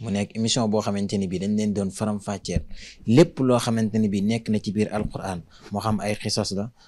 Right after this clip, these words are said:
wala li nga xamante ni bi mooy ay jàngat la yoo xamante ni Yàlla suñu Borom jàngale na ko ci biir Alquran. Jotaay Alquran boobu nag mooy ñëwaat bañ jub si koor gi. Mu nekkaat waajal koor, ni nga xamante ni bi noonu la Sénégalais di waajalee koor,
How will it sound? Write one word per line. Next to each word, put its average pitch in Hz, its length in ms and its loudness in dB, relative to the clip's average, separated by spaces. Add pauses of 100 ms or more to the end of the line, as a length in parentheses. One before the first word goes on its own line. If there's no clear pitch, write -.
(140)
wala 107 200 2
li 107 80 4
nga 110 100 4
xamante 110 320 2
ni 101 80 4
bi 95 120 0
mooy 101 200 0
ay 104 160 -2
jàngat 107 440 2
la 95 100 -2
yoo 107 120 0
xamante 110 300 -2
ni 98 140 0
Yàlla 107 160 0
suñu 101 160 -2
Borom 92 260 -4
jàngale 104 380 -2
na 95 100 -4
ko - 140 -12
ci - 80 -10
biir 98 160 -4
Alquran. 101 540 -2 (460)
Jotaay 135 280 6
Alquran 113 560 2
boobu 107 200 4
nag 98 140 4
mooy 104 260 4
ñëwaat 104 360 4
bañ 117 180 2
jub 117 140 2
si - 160 -2
koor - 320 -4
gi. - 160 -10 (560)
Mu 98 80 -2
nekkaat 110 560 2 (520)
waajal 104 480 4
koor, 90 240 -2 (160)
ni 120 140 2
nga 156 80 2
xamante 120 420 0
ni 110 120 6
bi 92 140 -2
noonu 104 240 0
la 104 60 2
Sénégalais 98 460 -2
di 92 80 -2
waajalee 92 420 -2
koor, 110 300 -2